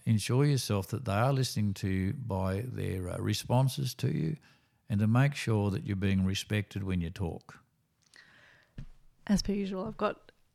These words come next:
Speaker 2: multiple things going through my mind. I'll kick off with the last thing that,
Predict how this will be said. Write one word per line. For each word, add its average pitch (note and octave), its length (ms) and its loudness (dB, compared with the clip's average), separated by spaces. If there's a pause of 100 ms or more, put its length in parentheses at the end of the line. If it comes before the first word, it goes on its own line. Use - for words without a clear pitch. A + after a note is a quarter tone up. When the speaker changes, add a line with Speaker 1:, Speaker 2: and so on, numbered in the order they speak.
Speaker 2:
multiple A3 420 0
things G3+ 280 -4
going F#3+ 240 -4
through G3+ 240 0
my F#3 400 -2
mind. F#3+ 560 -4 (180)
I'll G3 220 -4 (340)
kick - 200 -8
off G3+ 140 -4
with G3 160 -4
the F#3+ 100 0
last F3+ 360 -2
thing G3 340 -2
that, - 400 -10